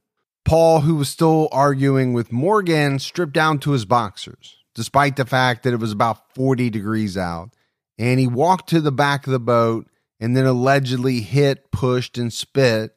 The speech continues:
on his girlfriend before going back to the wheel. And according to court documents, stripping while drunk and being aggressive with Morgan were both things he had done in the past.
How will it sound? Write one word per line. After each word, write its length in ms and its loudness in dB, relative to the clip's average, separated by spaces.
on 280 -2
his 180 -4
girlfriend 720 -2
before 380 0
going 320 0
back 280 0
to 100 -6
the 80 0
wheel. 340 -8
And 240 2
according 480 0
to 260 0
court 340 0
documents, 680 -4
stripping 520 -2
while 220 2
drunk 640 0
and 120 -4
being 300 0
aggressive 560 -2
with 160 -6
Morgan 460 0
were 100 0
both 440 0
things 360 -2
he 140 -4
had 160 -4
done 180 -2
in 120 -4
the 60 -8
past. 520 -12